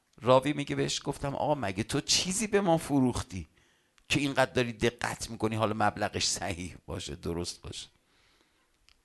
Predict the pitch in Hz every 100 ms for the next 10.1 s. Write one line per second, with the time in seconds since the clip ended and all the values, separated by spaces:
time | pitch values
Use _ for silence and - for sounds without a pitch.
0 | _ 123 139 147 135 123 101 139 - 139
1 | - - - 101 92 - - 131 98 90
2 | 87 104 92 87 87 101 143 - 101 90
3 | - - 110 139 156 - _ _ - 85
4 | 98 139 160 180 170 156 123 - 110 -
5 | _ _ _ _ _ 95 90 85 101 165
6 | - 180 175 156 147 - 123 117 - -
7 | - _ _ _ _ _ _ _ _ _
8 | _ _ _ _ _ _ 95 95 123 147
9 | 143 110 101 101 95 95 92 62 90 -
10 | 160